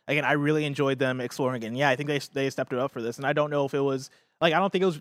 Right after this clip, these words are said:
to your point, I don't think it was reactionary from Forbidden West because video, I'm sure this D L C was in development way before, um, uh, like, even the release of that game. But I wonder if it is, like,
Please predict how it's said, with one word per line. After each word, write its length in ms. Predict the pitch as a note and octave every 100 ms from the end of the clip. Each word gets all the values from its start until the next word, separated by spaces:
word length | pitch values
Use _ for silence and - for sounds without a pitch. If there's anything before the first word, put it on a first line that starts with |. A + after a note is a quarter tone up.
| D3+
to 80 | D3+
your 120 | E3
point, 200 | D#3+ D#3+
I 40 | B2+
don't 80 | C3
think 120 | C#3+
it 20 |
was 100 | B2+
reactionary 600 | A#2 A2 - C3+ A#2+ B2+
from 260 | - A#2+ A#2+
Forbidden 300 | A#2+ A#2+ A#2
West 240 | A#2+ B2
because 340 | B2 A#2 A#2 - _ _ -
video, 280 | C#3+ C3+ C#3 C#3+
I'm 140 | D3
sure 160 | - D3+
this 140 | C#3+
D 100 | D3+
L 100 | C3+
C 160 | D3+ C3+
was 140 | C3
in 80 | B2+
development 440 | B2 B2+ B2+ B2
way 160 | A#2 B2
before, 580 | A#2 - A#2 A#2+ B2 A2+
um, 420 | B2 A#2+ A2 A2 _ _ -
uh, 300 | C3+ A#2 A2
like, 180 | G#2+ C3
even 180 | C#3+ D3
the 80 | C3
release 300 | A2+ B2 C3
of 60 | A2+
that 180 | A2+
game. 260 | C#3 D3 D#3+
But 140 | D3
I 80 | C#3
wonder 200 | D3+ D#3+
if 140 | D3+ C#3+
it 60 |
is, 340 | D3 D3 D3 - _ _ _ D#3
like, 280 | D#3 -